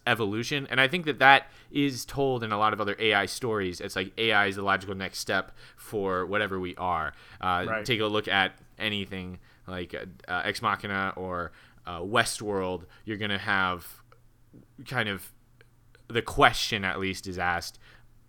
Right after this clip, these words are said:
Speaker 1: "Are, is artificial intelligence the next step? Should they, is it their world to take on next and for us to be left in the past?" Uh,
Speaker 2: Well, I
Speaker 1: so
Speaker 2: like to think of,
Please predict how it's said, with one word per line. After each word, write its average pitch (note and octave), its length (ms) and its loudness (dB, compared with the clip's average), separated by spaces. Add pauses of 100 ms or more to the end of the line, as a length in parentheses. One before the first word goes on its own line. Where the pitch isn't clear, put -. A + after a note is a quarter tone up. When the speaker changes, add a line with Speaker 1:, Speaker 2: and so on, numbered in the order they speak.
(180)
Speaker 1:
"Are, G#2 260 4
is A#2 140 0
artificial G#2+ 440 4
intelligence F2+ 520 -6
the F#2+ 100 -8
next F2+ 240 -8
step? E2+ 220 -6
Should G#2+ 400 -2
they, G2+ 340 2 (300)
is E3 180 6
it C3+ 160 4
their A2+ 200 4
world G2 300 0
to G2 60 -6
take G2 260 -4
on F2+ 200 -4
next F#2 340 -6
and F#2+ 200 -8
for G2 180 -2
us F2+ 180 -2
to G2 80 -12
be F#2 100 -6
left F2 240 -4
in F#2 80 -10
the E2+ 60 -8
past?" F2 480 -6 (480)
Uh, - 80 -8
Speaker 2:
Well, F3 100 6
I C#3+ 160 8
Speaker 1:
so G3+ 100 2
Speaker 2:
like C#3+ 200 2
to - 80 -12
think C#3 340 -8
of, A#2+ 260 -4